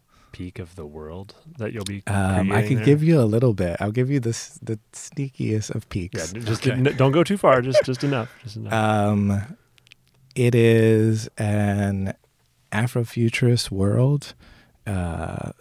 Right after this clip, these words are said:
Speaker 2: very influenced by hip hop, that, uh, and, and the game and the world and the, I guess your existence is, is really about companionship in that world.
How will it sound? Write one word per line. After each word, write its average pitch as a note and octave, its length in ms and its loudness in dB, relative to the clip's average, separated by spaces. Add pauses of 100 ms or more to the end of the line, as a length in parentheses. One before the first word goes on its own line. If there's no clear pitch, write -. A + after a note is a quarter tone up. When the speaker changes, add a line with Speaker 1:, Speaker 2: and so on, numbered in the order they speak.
Speaker 2:
very G#2 460 0
influenced G2 600 -6
by F#2+ 140 -4
hip - 260 -8
hop, - 320 -6 (180)
that, - 600 -8 (420)
uh, E2+ 320 -4
and, G#2 240 0
and G#2+ 140 2
the G#2 60 2
game F#2 500 -4
and F#2+ 180 -6
the F#2 60 -6
world F#2 720 -6 (520)
and F2 760 -8 (240)
the, F2+ 500 -6 (1600)
I G#2+ 40 -2
guess G2 200 0
your G#2 200 4
existence F#2 880 -6
is, F2+ 420 -8
is F#2 180 -8
really F#2 260 -2
about F#2+ 280 -4
companionship - 960 -8
in G2 140 -4
that - 240 -8
world. - 400 -10